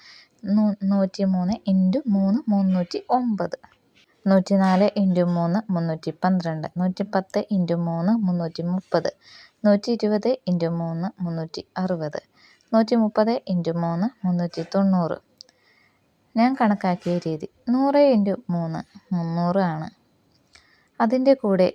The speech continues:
മൂന്ന് കൂട്ടിയാൽ മുന്നൂറ്റി, നൂറ്റിമൂന്ന് കിട്ടും. നൂറ്റിയൊന്ന് into മൂന്ന് നൂറ്റിമൂന്ന്, പന്ത്രണ്ട് into മൂന്ന്, പന്ത്രണ്ട് into മൂന്ന്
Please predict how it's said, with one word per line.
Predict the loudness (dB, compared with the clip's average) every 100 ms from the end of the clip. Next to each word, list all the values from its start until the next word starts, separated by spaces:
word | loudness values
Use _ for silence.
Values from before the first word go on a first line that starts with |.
| -4
മൂന്ന് | -6 -4 -2 -4
കൂട്ടിയാൽ | -4 -8 -8 -8 -8 _ -20 -20 _ _
മുന്നൂറ്റി, | -10 -8 -8 -10 -10 -12 _ _ _ _ _ -6
നൂറ്റിമൂന്ന് | -6 -4 -6 -6 -4 -4
കിട്ടും. | -6 -10 -16 _ _ _ _ _ -20 _
നൂറ്റിയൊന്ന് | -2 -2 0 -2 0 0
into | 0 0
മൂന്ന് | 0 -2 -6 -6
നൂറ്റിമൂന്ന്, | -8 -6 -8 -8 -8 -10 -14 _ _ -20 _ -2
പന്ത്രണ്ട് | 0 0 0 0 0
into | -2 -2
മൂന്ന്, | -4 -6 -6 -8 -12 _ _ _ _ _ _ _ _ _ -20 _ _ _ _ _ _ _ _ _ _ _ _
പന്ത്രണ്ട് | -4 -2 0 0 0 0
into | -2 -4 -4
മൂന്ന് | -2 -2 -2